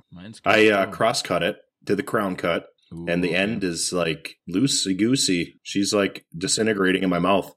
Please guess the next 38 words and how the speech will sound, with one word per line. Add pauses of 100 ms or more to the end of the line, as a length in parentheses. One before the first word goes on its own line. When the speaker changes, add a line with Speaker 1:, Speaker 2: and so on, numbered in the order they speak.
Speaker 1:
I
just
did
the
one
V
cut. (140)
I
didn't
do
the
cross
cut, (380)
so (280)
that's
Speaker 2:
Yeah.
Speaker 1:
the
difference.
I,
I
th-,
felt
the
gauge
was (160)
warranting
of
one
V
cut
and
not
the
cross
cut. (240)
Speaker 2:
I
considered
it.